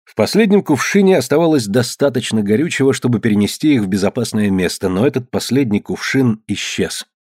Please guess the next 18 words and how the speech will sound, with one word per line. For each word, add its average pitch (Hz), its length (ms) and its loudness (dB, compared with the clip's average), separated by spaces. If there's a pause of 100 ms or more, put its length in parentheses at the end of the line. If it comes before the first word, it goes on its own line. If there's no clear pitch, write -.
(800)
«Это 196 340 4
меняет 202 680 4
наши 156 340 2
планы», 113 460 2
смирившись 107 560 -2
с - 80 0
этим, 131 220 0
сказал 95 340 -2
Язон 120 480 0 (380)
после 175 280 0
лихорадочных 156 680 0
поисков 143 420 0
в - 60 -18
Кародже 147 540 0
и 156 180 -2
на 156 120 0
окружающей 101 680 -2
равнине. 85 520 -6